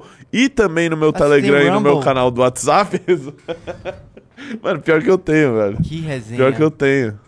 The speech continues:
Speaker 1: Na época da campanha, a gente tinha que fazer as transições de live e a gente usou o Rumble,
Speaker 2: Nossa,
Speaker 1: pô.
Speaker 2: era uma bosta aquilo,
Speaker 1: Uma
Speaker 2: nem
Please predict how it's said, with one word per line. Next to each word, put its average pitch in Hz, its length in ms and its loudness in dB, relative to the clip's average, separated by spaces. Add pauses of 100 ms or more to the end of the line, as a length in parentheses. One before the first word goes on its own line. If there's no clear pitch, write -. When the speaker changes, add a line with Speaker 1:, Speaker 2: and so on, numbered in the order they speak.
(140)
Speaker 1:
Na 113 200 -2
época 120 260 -2
da 120 100 0
campanha, 113 440 -4
a - 20 -2
gente 123 160 -6
tinha 117 120 -10
que - 60 -18
fazer 113 200 -4
as 104 80 -10
transições 110 480 -10
de 104 80 -8
live 107 320 -2
e - 20 -2
a 117 80 -2
gente 117 240 -10
usou 113 240 -4
o 113 60 -2
Rumble, 101 200 -2
Speaker 2:
Nossa, 135 260 -4
Speaker 1:
pô. 135 60 -8
Speaker 2:
era 127 160 -4
uma 160 120 -4
bosta 113 640 -16
aquilo, - 280 -18
Speaker 1:
Uma 107 80 -16
Speaker 2:
nem - 20 -16